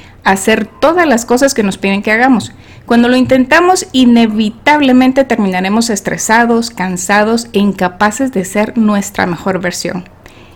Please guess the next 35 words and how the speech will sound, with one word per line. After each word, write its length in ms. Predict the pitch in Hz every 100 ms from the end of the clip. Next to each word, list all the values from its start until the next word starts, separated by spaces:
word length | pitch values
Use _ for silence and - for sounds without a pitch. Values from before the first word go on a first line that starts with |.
| -
El 100 | 226
manejo 380 | 233 247 285 349
del 180 | 233 233
tiempo 340 | 247 269 294
se 140 | 277
complica 640 | 240 175 180 - 226 277 277
con 140 | 247
el 80 | 180
resto 320 | - 240 -
de 60 | 240
actividades 680 | 233 180 175 185 208 233
en 100 | 220
nuestra 320 | 190 180 175 190
vida 280 | 247 196 - - - -
y 100 | 208
no 160 | 214
nos 220 | 254 285 277
deja 260 | 277 262
más 380 | 247 247 277 294
que 100 | 294
un 80 | 285
sentimiento 580 | 269 240 226 208 214 220
de 100 | 196
culpa 500 | 220 220 226 226 -
por 160 | 196
no 260 | 190 208 240
haber 300 | 254 233 226
logrado 480 | 214 196 202 208 214
lo 100 | 202
que 100 | 180
nos 160 | 175
pidieron. 460 | - 156 170 156 180 - - - - -
¿Y 100 | 233
sabes 280 | 277 349 -
qué? 300 | 294 320